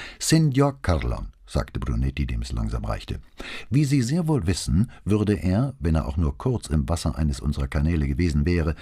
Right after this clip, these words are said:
eher an einer Seuche gestorben als ertrunken sein.“ Am anderen Ende herrschte Schweigen. „Wenn Sie mich bitte heute Nachmittag anrufen würden, gegen vier,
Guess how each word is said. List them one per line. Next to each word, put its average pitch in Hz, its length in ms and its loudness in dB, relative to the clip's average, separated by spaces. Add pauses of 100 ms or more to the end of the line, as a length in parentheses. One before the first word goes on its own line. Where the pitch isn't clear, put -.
(240)
eher 113 340 4
an 82 100 2
einer 73 240 0
Seuche 73 380 -2
gestorben - 580 -4
als - 160 -8
ertrunken - 420 -6
sein.“ 50 260 -4 (1120)
Am - 140 0
anderen 80 400 0
Ende 80 340 0
herrschte 69 400 -6
Schweigen. - 460 -8 (960)
„Wenn 143 180 6
Sie 131 100 6
mich 127 220 4
bitte 120 240 2
heute 131 220 2
Nachmittag 78 680 2
anrufen 64 520 -2
würden, - 240 0
gegen 87 220 2
vier, - 280 -6